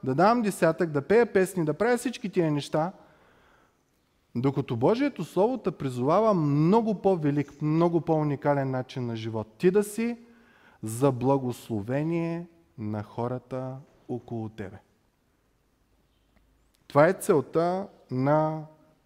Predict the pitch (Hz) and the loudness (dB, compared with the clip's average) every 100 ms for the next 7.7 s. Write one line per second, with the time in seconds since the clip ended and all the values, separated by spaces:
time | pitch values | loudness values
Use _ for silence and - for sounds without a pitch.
0 | - - 127 - 107 95 _ _ _ _ | -6 -4 -4 -6 -14 -16 _ _ _ _
1 | _ _ _ _ _ _ _ _ _ _ | _ _ _ _ _ _ _ _ _ _
2 | 107 110 143 202 220 233 233 214 226 233 | 0 4 6 4 2 0 0 2 0 0
3 | 247 247 - _ 147 190 143 180 214 233 | -2 -6 -14 _ 2 4 6 6 4 0
4 | 240 220 214 202 202 190 190 190 - _ | -2 0 0 0 -4 -2 -2 -2 -8 _
5 | _ _ 127 131 131 147 156 - 135 - | _ _ -4 -2 0 0 -2 -6 -8 -8
6 | 98 - _ _ - 107 117 117 113 110 | -10 -10 _ _ -10 0 0 0 -6 -8
7 | - 135 160 196 208 208 | -2 0 2 0 -2 -6